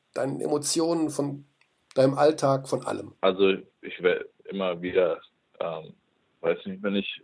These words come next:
Speaker 2: wenn ich hier in der Wohnung bin oder ein bisschen runterkomme, dann denke ich schon, „Okay, ich habe jetzt schon einiges geschafft.“ Ähm, ich bin ganz zufrieden, so wie es jetzt bis jetzt gelaufen ist. Ähm, hätte auch anders laufen können, von daher, ähm, kann ich da auch zufrieden sein, denke ich.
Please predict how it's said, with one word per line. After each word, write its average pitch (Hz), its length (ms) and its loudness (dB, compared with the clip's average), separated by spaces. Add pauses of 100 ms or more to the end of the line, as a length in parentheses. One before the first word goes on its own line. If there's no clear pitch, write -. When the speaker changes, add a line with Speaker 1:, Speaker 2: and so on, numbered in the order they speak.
Speaker 2:
wenn 120 180 -6
ich 117 140 -8
hier 117 280 4
in 110 40 4
der 101 180 2
Wohnung 110 360 0
bin 107 180 2
oder 95 180 4
ein 98 60 -6
bisschen 98 220 -4
runterkomme, 104 560 2
dann 90 340 -2
denke 87 220 -2
ich - 80 -4
schon, 87 200 -6
„Okay, 85 360 4 (580)
ich - 100 -14
habe 101 160 4
jetzt - 100 -4
schon - 160 -10
einiges 95 440 -2
geschafft.“ - 460 2 (640)
Ähm, 92 360 -6 (640)
ich - 180 -12
bin 98 160 -2
ganz 98 220 0
zufrieden, 98 640 -2
so 90 280 2
wie 85 60 -6
es - 100 -16
jetzt - 260 -2
bis - 80 -20
jetzt 85 200 0
gelaufen 85 460 0
ist. - 280 -6 (240)
Ähm, 85 340 -4
hätte 90 220 2
auch - 160 2
anders 90 300 0
laufen 90 280 2
können, 92 380 -4
von 80 100 -10
daher, 82 320 2 (720)
ähm, 95 280 -12
kann 98 140 2
ich 92 120 0
da - 120 2
auch 98 180 -4
zufrieden 104 460 -2
sein, 98 280 4
denke 95 320 -2
ich. - 140 -18